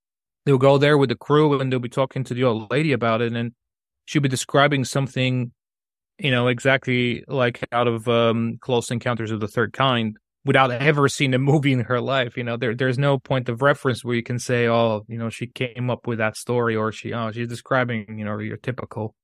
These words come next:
flying saucer or gray aliens or, or something." And, and just the language that she would use, it's so kind of archaic and, and, and, and adorable, but, um,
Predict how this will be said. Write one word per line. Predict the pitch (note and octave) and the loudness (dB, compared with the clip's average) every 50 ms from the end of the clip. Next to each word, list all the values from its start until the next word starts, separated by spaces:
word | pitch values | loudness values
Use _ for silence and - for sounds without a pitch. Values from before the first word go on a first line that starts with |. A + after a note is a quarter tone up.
| _ _ _ _ _ _ _ _ - | _ _ _ _ _ _ _ _ -4
flying | - B2 A#2 A2+ G#2+ | -2 0 0 0 -2
saucer | - - - A#2+ A2+ - - G#2+ A2 G#2 | -4 -2 -2 -2 -2 -2 -4 -4 -4 -4
or | G#2 G#2 G2+ | -4 -6 -6
gray | - A#2+ A#2 A2+ A2+ A#2 A#2+ | -6 -6 -4 -2 -2 -2 -2
aliens | A#2 A2+ G#2+ G#2+ G#2+ | -2 -2 -4 -4 -4
or, | G#2+ G#2 G#2 G#2 | -6 -6 -6 -6
or | B2 A#2+ A#2+ | -4 -4 -4
something." | - - A#2+ A2+ A2 - - - A2+ A2+ A2 - _ _ _ _ _ _ _ _ _ _ _ _ - | -4 -4 -4 -4 -4 -6 -8 -6 -6 -6 -6 -10 _ _ _ _ _ _ _ _ _ _ _ _ -2
And, | B2+ A#2+ A#2 A#2 G#2+ | 0 0 0 0 0
and | A#2+ A#2+ A#2+ | 0 -2 -2
just | B2 B2 - | -4 -4 -2
the | - B2+ | 0 2
language | B2 C3 C3+ D3 D3+ C#3+ C3+ C3+ A#2+ A#2 | 2 4 4 4 4 4 4 2 2 2
that | A#2+ A#2 A2 | 0 -2 -2
she | - - B2+ | -2 -4 -2
would | A#2+ A#2 A2+ A2+ | -2 -2 -2 -2
use, | A2+ A2+ A2 A2 | -4 -4 -4 -6
it's | A2 - - | -8 -6 -2
so | - B2 | -2 -2
kind | A#2 - B2 A#2 | -2 -2 -4 -2
of | A2 | -2
archaic | A2+ G#2+ G#2 - - B2 A#2+ A#2 A2+ - A2 | -2 -4 -4 -2 -2 0 0 0 -2 -2 -4
and, | G#2+ G2+ | -6 -4
and, | - G#2 G#2+ G#2+ G#2+ A2 | -4 -6 -6 -6 -8 -8
and, | - A2+ A2 G#2 | -6 -4 -4 -4
and | - A#2 A#2 A#2 A#2 | -2 -2 -2 -2 -2
adorable, | A2 G#2 A#2+ B2+ C3 B2+ A#2 A2 A#2 G#2+ | 0 2 2 4 4 4 4 2 0 0
but, | G#2 - A2 G#2+ - - - A#2+ | 0 0 -2 -2 -4 -6 -4 -2
um, | A2+ A2 A2 G#2+ G#2+ | -2 0 -2 -4 -6